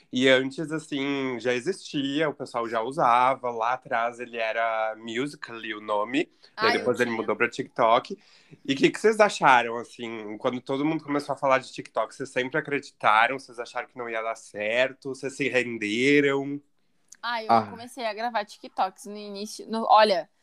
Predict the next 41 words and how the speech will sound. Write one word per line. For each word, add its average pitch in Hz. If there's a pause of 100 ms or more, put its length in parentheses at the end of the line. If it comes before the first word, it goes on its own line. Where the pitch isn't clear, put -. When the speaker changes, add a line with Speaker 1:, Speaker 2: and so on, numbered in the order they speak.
(280)
Speaker 2:
vou 190
falar 220
real, 208
eu 214
comecei 277
a 240
gravar 233
TikTok 214
no 240
final 208
de 240
dois 254
mil 220
e 247
dezenove, 180
eu 147
acho 147
que 180
foi. 165 (760)
Só 262
que 254
a 294
plataforma 277
não, 285 (220)
ela 233
tinha, 285
tipo, - (480)
porque 277
o 294
que 294
que 381
eu 370
vejo 262
da 269
plataforma, 220
tá? 196
Eu 180
não 196
sei 233
pra 277
vocês, 220